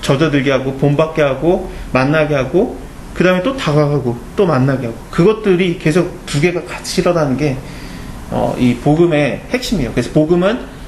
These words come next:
절-, 복음이라는 것은 핵심은 절대 변하지 않는다고, 복음이 우리를 변화시킨다지만 또 하나가 뭐냐면 복음은 우리에게 와준다.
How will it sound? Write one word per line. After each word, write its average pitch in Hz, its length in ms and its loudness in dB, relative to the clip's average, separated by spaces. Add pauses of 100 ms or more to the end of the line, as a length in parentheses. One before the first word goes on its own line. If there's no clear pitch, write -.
(420)
절-, - 340 0 (140)
복음이라는 226 640 4
것은 196 340 2
핵심은 233 480 0
절대 147 300 0
변하지 165 320 0
않는다고, 117 880 -2 (480)
복음이 208 320 2
우리를 190 400 0
변화시킨다지만 151 920 2 (320)
또 262 140 6
하나가 233 260 4
뭐냐면 151 340 0
복음은 165 320 2
우리에게 135 500 2 (600)
와준다. 143 560 0